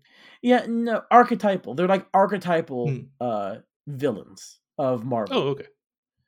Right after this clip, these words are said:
Speaker 1: So, like, these guys covered, they're the mob bosses. They're the kingpins and, uh, Owlsleys of the Marvel Universe. And we'll get into the other ones as we go through the show.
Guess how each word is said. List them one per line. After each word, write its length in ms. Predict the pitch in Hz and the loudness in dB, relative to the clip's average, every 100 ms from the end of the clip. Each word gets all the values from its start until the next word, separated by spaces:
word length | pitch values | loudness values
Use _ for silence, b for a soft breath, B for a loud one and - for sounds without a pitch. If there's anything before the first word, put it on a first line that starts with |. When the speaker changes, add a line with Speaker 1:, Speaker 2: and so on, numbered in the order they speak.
| _ _ | _ _
Speaker 1:
So, 200 | 135 123 | -4 -2
like, 220 | 120 110 127 | -2 -6 -6
these 280 | 143 151 131 | -6 -4 0
guys 220 | 147 143 | 0 0
covered, 500 | 165 135 135 135 131 | -2 -4 -2 -4 -6
they're 200 | 151 156 | -4 -2
the 120 | 185 | 2
mob 220 | 214 208 117 | 4 4 4
bosses. 420 | 98 92 101 110 | -2 -6 -14 -4
They're 220 | 151 170 | -2 0
the 100 | 175 | -2
kingpins 880 | 196 214 196 - 135 110 110 107 107 113 131 | 0 0 0 -4 -4 -4 -6 -10 -10 -12 -12
and, 560 | 120 117 113 117 110 117 _ _ 127 | -10 -10 -10 -10 -12 -14 _ _ -10
uh, 320 | 117 110 110 - b b - | -8 -8 -10 -14 b b 0
Owlsleys 760 | 139 139 135 - 113 101 104 113 | 2 2 0 -6 -8 -8 -10 -12
of 120 | 131 113 | -10 -6
the 60 | |
Marvel 420 | 113 107 101 104 104 | -6 -6 -8 -10 -10
Universe. 460 | 110 98 95 - | -10 -10 -12 -14
And 180 | 120 117 | -10 -8
we'll 120 | 135 | -6
get 140 | 131 135 | -4 -6
into 140 | 123 | -6
the 120 | 113 | -6
other 180 | 117 110 | -6 -8
ones 340 | 104 92 - - b b b b - | -10 -12 -16 -20 b b b b 0
as 220 | 165 139 | 0 2
we 80 | 139 | -2
go 140 | 110 | -2
through 160 | 107 107 | -4 -8
the 80 | 95 | -10
show. 280 | 90 76 | -12 -14